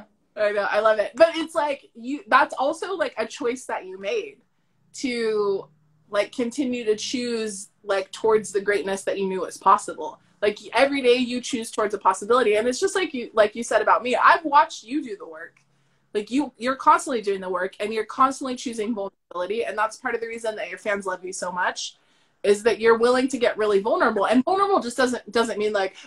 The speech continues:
"Oh, I'm so sad, I'm so blah, blah, blah." But it's like, you're honest about what is. And you're also like, "I don't, haven't figured it out, figured it, it, it out,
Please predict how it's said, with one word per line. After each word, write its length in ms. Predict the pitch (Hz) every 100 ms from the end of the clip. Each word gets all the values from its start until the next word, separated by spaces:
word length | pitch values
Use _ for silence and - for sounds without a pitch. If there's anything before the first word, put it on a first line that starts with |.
| -
"Oh, 200 | 285 285
I'm 140 | 262
so 220 | 247 285 262
sad, 480 | - 269 277 262 247
I'm 80 | 254
so 220 | 269 254
blah, 220 | 240 233
blah, 120 | 233
blah." 240 | 226 285 277
But 100 | 247
it's 160 | 233 -
like, 240 | 226 220
you're 140 | 247 233
honest 300 | 240 277 269
about 240 | 240 202
what 160 | 214 208
is. 260 | 247 285
And 140 | 226 233
you're 100 | 208
also 340 | 226 - 233
like, 220 | 220 202 -
"I 100 | 226
don't, 260 | 254 254
haven't 280 | 262 254 -
figured 260 | 247 226 214
it 120 | 202
out, 300 | 190 226 - _ - -
figured 320 | 247 214 208
it, 140 | 208 208
it, 140 | 208
it 160 | 208 202
out, 380 | 202 214 294